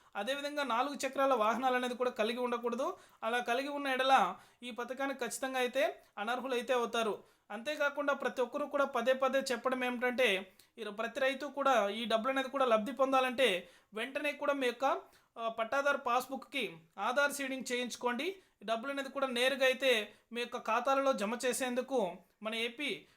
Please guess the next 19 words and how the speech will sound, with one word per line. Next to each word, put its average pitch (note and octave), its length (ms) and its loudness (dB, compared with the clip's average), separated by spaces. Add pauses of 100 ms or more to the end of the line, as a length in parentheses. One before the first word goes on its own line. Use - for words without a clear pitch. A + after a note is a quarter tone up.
(180)
రాష్ట్ర A#3+ 360 0
ముఖ్యమంత్రి C4 520 -2
వర్యులు, B3 340 2
అదేవిధంగా B3+ 500 2
వ్యవసాయ A#3+ 440 2
శాఖ B3+ 260 0
మంత్రి A#3+ 300 -2
వర్యులు B3 340 0 (400)
అందరూ B3+ 300 -6
కూడా C4+ 280 0 (380)
ఈ A#3+ 80 -10
పథకానికి A#3+ 720 -2
ప్రతిష్టాత్మకంగా C4+ 920 -2
తీసుకొని C4 500 -2 (380)
రైతులకు C4 440 -4
మేలు B3 280 0
చేయాలనే B3 360 0
ఒక A3+ 100 -8
ఉద్దేశంతో A#3+ 640 2